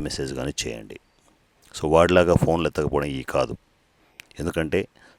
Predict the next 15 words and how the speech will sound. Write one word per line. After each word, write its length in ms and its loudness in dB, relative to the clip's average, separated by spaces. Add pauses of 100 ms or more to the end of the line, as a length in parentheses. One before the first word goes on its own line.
(140)
స్టార్టింగ్ 500 4
స్టేజ్ 240 2
నుంచి 240 -4
చెప్తున్నా 400 2
నేను, 140 -16 (240)
only 300 0 (340)
టెక్స్ట్ 280 -2 (100)
మెసేజ్, 260 -2 (100)
వాయిస్ 320 0
మెసేజ్ 200 -8 (120)
మాత్రమే 480 -4
నేను 160 -8
రెస్పాండ్ 340 -4
అవుతాను. 260 -10 (1300)
Immediate 520 2